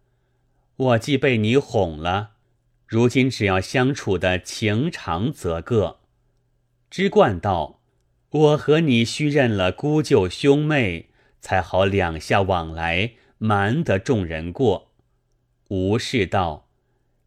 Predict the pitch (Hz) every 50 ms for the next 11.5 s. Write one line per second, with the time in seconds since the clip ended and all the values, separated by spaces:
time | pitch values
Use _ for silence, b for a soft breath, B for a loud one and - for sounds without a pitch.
0 | _ _ - 143 131 113 104 98 92 90 87 80 95 90 90 104 127 127 107 90
1 | 78 73 78 85 101 - - _ _ _ _ _ _ _ _ _ _ _ _ _
2 | _ _ - - 190 202 202 214 190 143 104 87 80 110 95 82 71 - - _
3 | _ _ _ _ _ _ _ _ _ _ _ _ _ _ _ _ _ _ _ -
4 | 127 123 117 123 156 135 - 113 101 95 92 92 92 92 92 95 - - 175 175
5 | 180 151 110 95 90 107 120 - - 156 156 151 151 151 135 - 147 139 143 151
6 | 160 - _ _ _ _ _ _ _ _ _ _ _ _ _ _ _ _ _ _
7 | _ 101 92 92 101 - - 113 92 80 98 92 85 76 71 - _ _ _ _
8 | _ _ _ _ _ _ _ _ _ _ _ 101 101 98 95 - - 104 101 107
9 | 151 180 165 120 95 82 - - 117 104 92 87 85 80 73 - _ _ _ _
10 | _ _ _ _ _ _ _ _ _ _ _ _ - - 190 196 - 214 175 120
11 | 98 - 107 92 85 78 - - _